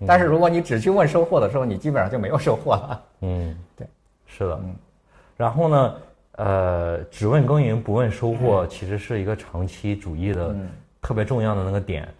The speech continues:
Speaker 2: 嗯。
Speaker 1: 然后呢，但，但我估计啊，就是直播间有人会想另外一个问题，就是说，毕竟还有生存问题，
Speaker 2: 对，
Speaker 1: 是吧？
Speaker 2: 对。
Speaker 1: 就比如说我要赚钱。
Speaker 2: 嗯。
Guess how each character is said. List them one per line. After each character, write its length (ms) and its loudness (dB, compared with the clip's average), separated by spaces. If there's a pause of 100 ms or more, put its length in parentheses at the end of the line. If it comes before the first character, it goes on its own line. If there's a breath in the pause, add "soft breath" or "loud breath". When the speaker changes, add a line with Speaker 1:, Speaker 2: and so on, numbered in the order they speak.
Speaker 2:
嗯。 300 -8
Speaker 1:
然 80 -4
后 200 0
呢， 340 0
但， 160 -4
但 160 4
我 60 2
估 180 0
计 160 2
啊， 140 4
就 100 -6
是 100 0
直 140 -6
播 140 0
间 160 0
有 100 -2
人 140 -2
会 120 -2
想 240 -8
另 120 -2
外 100 -4
一 80 -6
个 80 -4
问 160 0
题， 160 -6
就 160 -4
是 80 -8
说， 260 0 (300 loud breath)
毕 80 -4
竟 120 0
还 100 0
有 60 2
生 220 0
存 140 0
问 160 -4
题， 160 -10 (160)
Speaker 2:
对， 140 2
Speaker 1:
是 40 2
吧？ 280 6
Speaker 2:
对。 200 -4
Speaker 1:
就 60 -4
比 80 -2
如 160 2
说 380 8
我 100 0
要 80 4
赚 180 0
钱。 320 -4 (200)
Speaker 2:
嗯。 240 -8